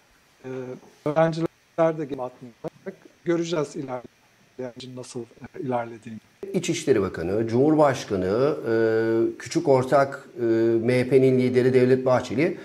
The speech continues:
Speaker 2: doğrudan, e, hain, terörist vesaire ifadeleriyle hedef aldılar. Ama, e, çocuklar serbest kaldılar.
Speaker 1: İktidara,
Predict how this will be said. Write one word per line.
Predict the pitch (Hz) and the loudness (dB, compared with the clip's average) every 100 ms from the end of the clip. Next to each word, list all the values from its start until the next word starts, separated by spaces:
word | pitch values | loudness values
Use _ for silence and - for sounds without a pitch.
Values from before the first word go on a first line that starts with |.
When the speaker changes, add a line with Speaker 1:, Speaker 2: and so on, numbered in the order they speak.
| - - - | -20 -16 2
Speaker 2:
doğrudan, | 175 165 127 113 151 - - | 2 4 4 4 4 0 -4
e, | 123 120 120 120 117 | -4 0 0 0 -4
hain, | - 139 139 135 120 127 139 | -2 4 6 6 4 2 0
terörist | - 147 139 120 127 - - - | 2 4 6 2 0 -6 -16 -4
vesaire | 110 139 165 160 143 | 2 4 4 4 4
ifadeleriyle | 139 139 131 131 127 127 175 202 - - - | 4 4 6 4 4 4 4 2 -4 -18 -8
hedef | - 170 214 | 0 2 4
aldılar. | 120 107 101 170 226 - - | 4 4 4 2 2 -6 -6
Ama, | - 170 165 170 - - | 2 4 4 2 -6 -4
e, | 147 135 | 0 0
çocuklar | 147 147 185 196 | 0 2 2 4
serbest | 196 190 196 190 | 4 6 6 4
kaldılar. | 170 123 117 110 | 2 2 2 -2
Speaker 1:
İktidara, | - 180 170 175 180 | -2 -6 -4 -4 -6